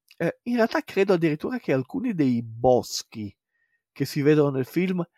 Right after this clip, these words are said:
siano gli stessi usati per, eh, Frankenstein.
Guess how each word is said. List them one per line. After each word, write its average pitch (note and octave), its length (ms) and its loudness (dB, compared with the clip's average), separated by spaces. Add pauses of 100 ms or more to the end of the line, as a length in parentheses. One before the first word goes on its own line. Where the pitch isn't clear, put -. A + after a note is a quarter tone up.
(220)
siano G3 440 4
gli D#3 180 0
stessi F3 400 0
usati C3+ 760 0 (240)
per, A2+ 600 0
eh, - 20 -4
Frankenstein. F2+ 680 -8